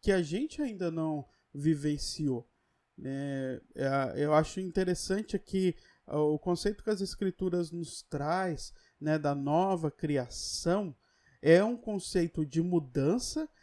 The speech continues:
e é um conceito de mudança constante. Não é uma coisa que a gente vira a chave e simplesmente, ah, eu não era mais aquilo que era e agora sou outra coisa e eu vou ser essa coisa pra sempre.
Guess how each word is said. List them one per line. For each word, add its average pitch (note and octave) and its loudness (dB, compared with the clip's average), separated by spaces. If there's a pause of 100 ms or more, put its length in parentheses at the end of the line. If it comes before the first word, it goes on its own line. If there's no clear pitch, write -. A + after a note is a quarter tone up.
(220)
e F3+ 4
é G3 6
um A#3+ 0
conceito A3 -4
de F#3 -6
mudança F#3+ -2
constante. - -2 (340)
Não F#3 0
é C4 -2
uma C#4+ -2
coisa G3+ 2
que F#3+ -4
a F#3 2
gente F#3 -4
vira F3 -2 (300)
a C#3+ 0
chave E3+ -2 (240)
e E3+ 0
simplesmente, E3 -4 (240)
ah, D3 2
eu D#3+ 4
não E3 4
era F3 6
mais D#3+ -2
aquilo D#3 -2
que C#3 -6
era F#3 -2 (260)
e E3 0
agora E3 4
sou E3+ -2
outra E3 -4
coisa G#3+ -2
e - 0
eu A3+ 4
vou G3+ -4
ser F#3+ -4
essa F3+ -8
coisa D#3+ -6
pra D3+ -6
sempre. C3+ -8